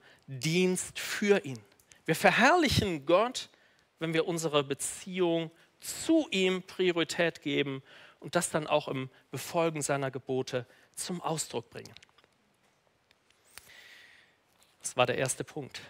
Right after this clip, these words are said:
Der zweite Punkt, von Gott gegebene Möglichkeiten nutzen. Und der ist jetzt schon etwas länger. Kapitel fünfunddreißig, Vers vier bis sechsunddreißig,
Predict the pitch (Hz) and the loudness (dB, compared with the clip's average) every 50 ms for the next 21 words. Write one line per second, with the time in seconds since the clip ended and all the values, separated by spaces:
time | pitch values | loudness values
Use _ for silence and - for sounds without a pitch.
0 | - - - _ _ _ _ _ _ _ - _ _ _ - 143 131 - - - | -20 -20 -20 _ _ _ _ _ _ _ -20 _ _ _ 2 2 2 2 0 2
1 | 165 190 214 277 294 - - - 156 151 160 196 220 - - - _ _ _ _ | 4 6 6 6 4 0 -2 0 0 -2 -2 -2 -6 -10 -12 -14 _ _ _ _
2 | - - - 180 170 160 147 - 196 226 269 - - - - - - - 214 196 | -10 -2 0 0 0 0 0 0 0 0 0 0 -4 -10 -12 -14 -2 2 2 2
3 | 165 143 - 233 269 302 311 302 285 269 262 240 226 - - 190 208 254 311 - | 2 0 2 4 4 4 4 4 6 6 6 6 2 -2 -4 0 2 2 2 2
4 | - 269 226 - - 214 196 175 - 180 165 160 151 - - - - 104 92 - | 2 0 -2 2 2 4 4 4 2 2 0 0 0 0 -4 -10 -14 -16 -18 -20
5 | - - - _ _ - 151 147 180 185 - 175 160 - - 175 165 160 - - | -20 -20 -20 _ _ -10 -2 0 0 0 0 -2 -6 -4 -4 -2 -2 -2 0 0
6 | 156 - - 147 127 120 101 - - - _ _ _ _ - - - - - - | -2 0 0 0 -2 -2 -4 -8 -14 -18 _ _ _ _ -6 -6 -6 -6 -6 -4
7 | - - - - - - - - - - - - _ _ _ _ _ _ _ _ | -4 -4 -4 -6 -6 -8 -10 -10 -14 -16 -20 -20 _ _ _ _ _ _ _ _
8 | _ - _ - - 139 - 180 180 170 160 - - 220 226 214 196 180 180 190 | _ -20 _ 2 4 4 6 8 8 8 8 6 4 4 4 4 6 6 6 6
9 | 196 - - 185 - - 180 160 - - - 220 247 247 226 - 190 - - 208 | 4 4 0 -2 0 0 0 0 0 -4 -2 2 2 2 4 2 0 0 0 0
10 | 202 - - 214 185 175 165 160 160 180 185 - - 180 180 - - - - | -2 -2 -6 -6 -4 0 2 4 4 4 4 2 0 -2 -2 -2 -4 -8 -12